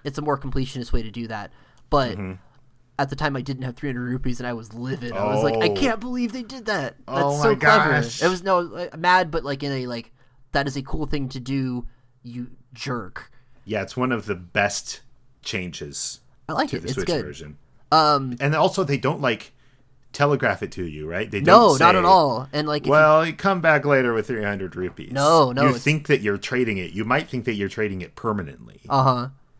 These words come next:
Speaker 2: So it's great.
Speaker 1: Um, so the boomerang is a
Speaker 2: Mm-hmm.
Speaker 1: traditional Zelda item that you can throw, and it comes back to you. And it usually just stuns enemies or, like, will defeat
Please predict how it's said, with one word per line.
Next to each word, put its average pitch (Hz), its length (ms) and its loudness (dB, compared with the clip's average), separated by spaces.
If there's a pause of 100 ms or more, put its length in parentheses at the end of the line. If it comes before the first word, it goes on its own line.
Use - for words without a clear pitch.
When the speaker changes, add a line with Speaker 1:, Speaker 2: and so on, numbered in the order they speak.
(420)
Speaker 2:
So - 140 -10
it's - 120 -10
great. 76 280 -14 (680)
Speaker 1:
Um, 139 340 -4
so 151 540 0
the 139 120 -6
boomerang 170 540 0 (460)
is 135 240 -2
a 127 40 -6
Speaker 2:
Mm-hmm. 117 100 -10
Speaker 1:
traditional 175 420 -6
Zelda 156 260 2
item 123 460 -6 (720)
that 131 280 -8 (160)
you 123 100 -14
can 117 120 -14
throw, 202 420 0 (580)
and 139 100 -12
it 120 40 -14
comes 117 160 -14
back 180 260 -4
to 170 100 -8
you. 143 260 -4 (1400)
And 139 140 -6
it 147 40 -14
usually 208 280 -6
just 170 200 -8
stuns 139 380 -4
enemies 120 580 -8
or, 127 200 -8
like, 120 280 -8 (500)
will 139 100 -2
defeat 135 400 -8